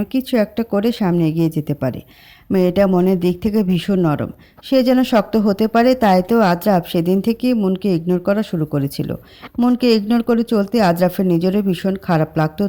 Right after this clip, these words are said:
তবুও যে সে চেয়েছিল মন তার নিজের জীবনে সাফল্য আনুক। আদ্রাফের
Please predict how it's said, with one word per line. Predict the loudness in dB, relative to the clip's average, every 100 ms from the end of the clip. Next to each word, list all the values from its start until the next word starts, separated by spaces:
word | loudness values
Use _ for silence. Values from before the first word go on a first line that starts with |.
| -2
তবুও | -4 0 -2
যে | -2 -4
সে | -2 -4
চেয়েছিল | -2 -4 -2 0 2
মন | 2 0
তার | 0 0 2
নিজের | 0 0 -2
জীবনে | -2 -2 0 -2 -4 -16 _
সাফল্য | -4 -2 -2 0 2
আনুক। | 2 0 -4 -8 -20 -18 -2
আদ্রাফের | -2 0 -2 0